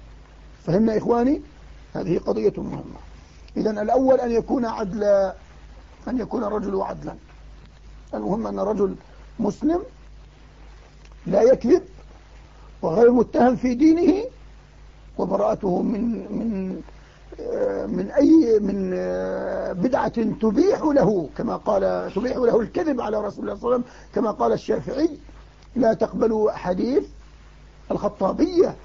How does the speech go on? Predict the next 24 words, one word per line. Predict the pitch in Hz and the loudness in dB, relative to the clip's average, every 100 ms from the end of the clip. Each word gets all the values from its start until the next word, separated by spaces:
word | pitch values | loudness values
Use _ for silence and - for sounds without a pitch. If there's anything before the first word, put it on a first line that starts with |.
| - - - | -20 -20 -6
فإنهم | 220 277 311 294 214 269 | -4 -2 0 2 2 2
يجيزون | 262 240 202 247 190 370 440 381 | 2 0 0 0 2 2 2 0
الكذب | 311 277 - 254 277 220 | 0 0 2 2 2 0
ل-، | 214 247 - | 0 -2 -6
لدينهم". | 175 170 180 - - - - - - - - - - | -6 -4 -6 -8 -10 -14 -20 -20 -20 -20 -20 -12 -4
"ما | 240 320 | 0 2
رأيت | 339 320 - | 2 0 0
أكذب | 294 - 220 226 | 0 2 4 4
منهم"، | 220 208 | 4 0
يقول | 196 196 | 0 -2
الشافعي، | 214 - - - - - - - - | -4 -6 -8 -8 -12 -14 -20 -18 -4
"ما | 247 320 | 0 2
رأيت | 320 311 294 | 2 2 0
أكذب | 269 - 262 240 | 0 0 2 2
منهم"، | 247 175 - - - - | 4 0 -2 -14 -20 -6
لأنهم | - 226 214 226 | 0 2 2 4
يتدينون | 233 226 247 240 233 247 381 339 | 4 4 4 4 6 4 4 0
بالكذب | 294 277 254 226 240 311 466 - - - - - - - - | 0 2 4 4 4 0 -2 -8 -20 -20 -20 -20 -20 -18 -8
على | 185 196 | -4 -2
النبي | 196 202 165 | -4 -6 -6
صلى | 160 | -8
الله | - | -10
عليه | |
وسلم. | - | -14